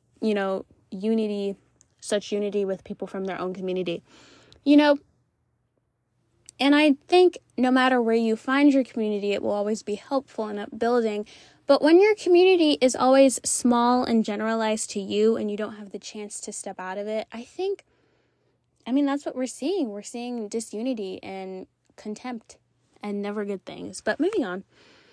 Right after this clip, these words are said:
A lot of people are lonely and they don't feel a strong sense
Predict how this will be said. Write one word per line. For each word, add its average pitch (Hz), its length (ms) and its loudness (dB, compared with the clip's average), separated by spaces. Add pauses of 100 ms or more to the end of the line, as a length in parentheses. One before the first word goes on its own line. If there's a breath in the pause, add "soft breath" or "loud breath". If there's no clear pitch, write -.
(260 soft breath)
A 285 60 4
lot 349 220 6
of - 80 -8
people 330 380 0
are 247 120 -2
lonely 196 420 -6
and 226 160 -6
they 240 120 0
don't 254 260 -2
feel 262 300 0
a 240 140 0
strong 202 460 -8
sense 190 460 -12